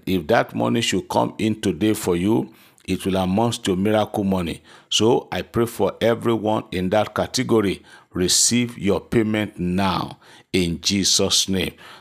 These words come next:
I pray for every one of us that this week the Lord will remember you for good and God will send you help from Zion in Jesus' name. Somebody say, "Amen. I believe as I receive." Hallelujah.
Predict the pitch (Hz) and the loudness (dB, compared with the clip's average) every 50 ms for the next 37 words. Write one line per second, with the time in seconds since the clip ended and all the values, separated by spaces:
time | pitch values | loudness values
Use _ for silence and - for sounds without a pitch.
0 | - _ _ - 90 90 87 - - - 107 117 123 117 - 101 95 82 - - | -20 _ _ -2 -2 -2 -2 -2 0 2 2 2 2 2 0 -2 -2 -2 -2 0
1 | 117 123 127 120 117 117 123 120 117 117 113 113 107 - - 110 113 113 101 - | 2 2 2 2 2 0 2 2 2 0 0 -2 -4 -2 0 0 0 0 0 0
2 | 95 92 85 80 85 127 139 135 - - - 123 104 87 - - - - - - | -2 -2 -2 -2 0 0 2 2 2 0 2 0 0 0 -2 -10 -20 -20 -20 -20
3 | _ - 73 82 95 104 113 110 104 101 92 92 90 87 90 104 123 131 131 127 | _ -8 -4 0 2 2 4 4 2 0 0 0 -2 -2 0 0 0 0 2 2
4 | 127 123 120 117 113 - - 95 85 - - 90 101 113 110 101 - - - - | 2 2 2 0 -2 -2 -4 -4 -4 -4 -2 -2 0 0 0 -2 -4 -8 -16 -20
5 | _ _ _ - 87 85 82 73 - 107 107 110 98 98 92 - - - 113 113 | _ _ _ -8 -8 -8 -6 -2 0 2 2 2 2 0 0 0 0 0 0 0
6 | 107 98 104 104 - - - 98 95 95 - - - 95 80 78 76 78 82 92 | 0 0 -2 -2 -2 -4 -4 -4 -4 -4 -4 -4 -4 -2 -2 -2 -6 -6 -4 -2
7 | 92 92 90 85 82 - - _ _ - - _ _ _ - 90 87 78 73 - | -2 -2 -2 -2 -4 -4 -6 _ _ -20 -20 _ _ _ -4 -4 -4 -4 -6 -6
8 | - - - 104 92 82 - - - 92 87 82 - - - 92 92 92 101 - | -4 -2 0 0 0 2 2 2 2 0 0 0 0 0 0 -2 -4 -2 -4 -6
9 | - _ - - - - - - - 117 120 120 113 110 101 95 92 - - 110 | -8 _ -20 -20 -20 -14 -6 0 0 2 2 2 2 0 0 0 -2 0 0 0
10 | 110 107 - - 110 107 101 101 101 98 95 92 87 78 - - - _ _ - | 0 -2 -2 0 2 2 2 2 0 0 0 -2 -2 -4 -6 -8 -10 _ _ -20
11 | _ - _ - 98 - 78 - 98 92 92 101 120 131 120 90 80 80 - - | _ -18 _ -2 -2 -2 0 0 0 0 2 2 2 2 2 0 -4 -8 -14 -18
12 | _ _ - 101 95 - - 92 85 87 85 87 85 - - - - 110 95 - | _ _ -2 -2 0 0 0 0 0 0 0 0 0 0 0 0 0 0 0 -2
13 | - - - - - 92 90 92 95 92 87 90 98 95 92 90 85 82 - - | -4 -10 -12 -4 -2 0 0 2 0 0 0 0 -2 0 0 0 -2 -2 -4 -6